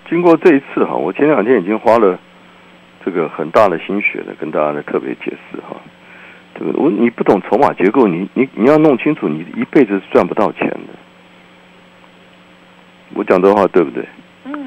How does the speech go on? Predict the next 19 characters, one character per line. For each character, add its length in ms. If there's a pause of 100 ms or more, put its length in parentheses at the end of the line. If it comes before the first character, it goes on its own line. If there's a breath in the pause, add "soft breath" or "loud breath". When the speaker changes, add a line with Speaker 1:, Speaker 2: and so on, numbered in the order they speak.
(240)
Speaker 1:
啊？ 220
Speaker 2:
嗯， 380
是。 180
Speaker 1:
对 80
不 80
对？ 160 (400)
Speaker 2:
很 220
重 240
要， 120 (120)
筹 160
码。 40
Speaker 1:
好 100
好 80
冷 200
静 220 (100)
思 100
考 280
一 20 (100)
下， 80